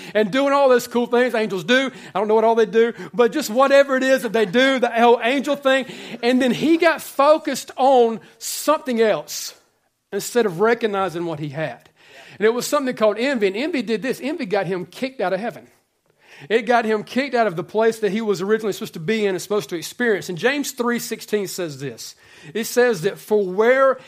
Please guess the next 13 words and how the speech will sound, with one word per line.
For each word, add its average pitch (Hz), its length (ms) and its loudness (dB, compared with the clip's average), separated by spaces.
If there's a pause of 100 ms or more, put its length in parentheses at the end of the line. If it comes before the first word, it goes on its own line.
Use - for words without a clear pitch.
(260)
envy 277 600 0 (180)
and 185 120 -2
self-seeking 240 1000 -2
exist, 165 880 -4 (960)
confusion 240 1000 -4 (100)
and 175 240 -10
every 208 560 -6
evil 165 380 -10
thing 139 500 -10 (140)
are 143 100 -12
there." 123 320 -16 (1400)
For 208 160 -2
where 226 260 0